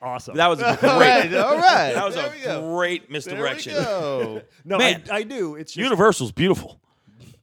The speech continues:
Speaker 1: I do. It's just it's a it's tough to get to.
Speaker 3: Yeah.
Speaker 1: The, you know, they're
Speaker 3: That
Speaker 1: starting now, I think, and we're talking about the John Lovitz Comedy Club at,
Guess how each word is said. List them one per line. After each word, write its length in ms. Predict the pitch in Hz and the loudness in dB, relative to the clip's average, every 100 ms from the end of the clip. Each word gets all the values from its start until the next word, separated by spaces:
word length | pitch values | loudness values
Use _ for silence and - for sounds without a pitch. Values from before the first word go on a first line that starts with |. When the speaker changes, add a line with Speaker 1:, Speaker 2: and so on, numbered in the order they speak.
| _ | _
Speaker 1:
I 100 | 165 | -10
do. 160 | 214 208 | -10 -12
It's 120 | 147 | -14
just 180 | 160 147 | -20 -20
it's 180 | 131 - | -20 -18
a 140 | 113 | -18
it's 200 | 117 - | -18 -20
tough 260 | - 120 - | -18 -18 -18
to 60 | |
get 300 | 123 202 208 | -16 -14 -14
to. 420 | - 190 175 165 165 | -16 -14 -14 -14 -10
Speaker 3:
Yeah. 240 | 151 135 | -8 -8
Speaker 1:
The, 240 | 113 110 104 | -10 -20 -20
you 120 | 123 | -20
know, 100 | 135 | -16
they're 80 | 143 | -14
Speaker 3:
That 80 | 135 | -8
Speaker 1:
starting 320 | 208 208 160 | -8 -8 -10
now, 380 | 156 185 175 135 | -18 -16 -14 -14
I 80 | |
think, 240 | 127 123 113 | -14 -16 -16
and 60 | |
we're 40 | 123 | -16
talking 160 | 127 | -14
about 140 | 117 104 | -16 -16
the 60 | |
John 200 | 104 104 | -16 -18
Lovitz 240 | 101 95 - | -16 -18 -18
Comedy 220 | 101 92 | -20 -20
Club 240 | - 92 | -20 -20
at, 80 | 90 | -20